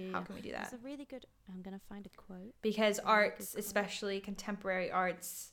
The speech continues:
Speaker 2: um, will be inherently tied to, um, activism and social movements and the
Speaker 1: Yeah.
Speaker 2: community. So
Speaker 1: So I have a great quote
Speaker 2: Mm.
Speaker 1: about art.
Speaker 2: Ooh, yes.
Speaker 1: So art should comfort the disturbed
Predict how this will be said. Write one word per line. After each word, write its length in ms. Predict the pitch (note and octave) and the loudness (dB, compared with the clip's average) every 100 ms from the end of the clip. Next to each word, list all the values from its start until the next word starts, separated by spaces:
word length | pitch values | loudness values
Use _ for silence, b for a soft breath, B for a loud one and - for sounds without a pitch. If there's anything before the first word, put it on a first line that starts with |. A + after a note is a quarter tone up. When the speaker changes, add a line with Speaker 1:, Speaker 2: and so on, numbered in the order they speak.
| b b b - | b b b -2
Speaker 2:
um, 480 | F#3+ F#3 F#3 F#3 - | 2 2 2 -2 -4
will 260 | F#3+ G3 | 0 2
be 380 | F#3+ F#3+ F#3+ F#3 | 2 -2 -4 -4
inherently 460 | F#3 F3+ F#3+ E3+ F3 | -4 0 0 0 -4
tied 380 | F3 F#3 F3 F3 | -2 -2 -2 -4
to, 460 | - F3+ F3 E3+ F3 - _ _ _ | -6 -6 -4 -6 -10 -16 _ _ _
um, 260 | G3 F3+ E3+ | -2 -2 -2
activism 600 | F3+ F3+ F#3 F3+ - G3 - | -4 -4 -6 -8 -8 -10 -8
and 120 | F3+ | -6
social 280 | E3+ E3+ E3+ | -6 -6 -8
movements 540 | E3 - - - - B B B B - | -10 -12 -14 -14 -20 B B B B -6
and 160 | E3+ | -4
the 40 | G3 | -4
Speaker 1:
Yeah. 60 | |
Speaker 2:
community. 520 | F#3 F3 E3+ - - - B B - | -4 -4 -6 -10 -12 -16 B B -12
So 560 | - F#3+ F#3 F3 F3+ B B B - - _ | -2 0 2 2 0 B B B -20 -20 _
Speaker 1:
So 160 | - G#3+ | 0 4
I 60 | G#3 | 4
have 160 | A3 A3+ | 4 2
a 20 | |
great 220 | B3 - | 2 4
quote 380 | - G3 G3 C4+ | 8 8 8 0
Speaker 2:
Mm. 260 | G3 F#3 F3+ | -2 -2 2
Speaker 1:
about 220 | F3 F3+ | 2 2
art. 300 | - F3+ A3+ | -4 -4 -4
Speaker 2:
Ooh, 180 | G#3 C4+ | -2 -2
yes. 240 | F#3+ F#3+ F#3+ - | -4 -6 -8 -6
Speaker 1:
So 220 | - G#3 - | 2 2 4
art 320 | G#3+ A#3 B3+ | 6 8 6
should 300 | - A#3+ A3 | 2 2 0
comfort 560 | - A#3+ B3 - G#3 - - | 2 2 2 -2 -2 -2 -6
the 80 | |
disturbed 640 | G3 G3+ - G#3 G3 F#3+ F#3 | -4 -2 -2 0 0 -2 -4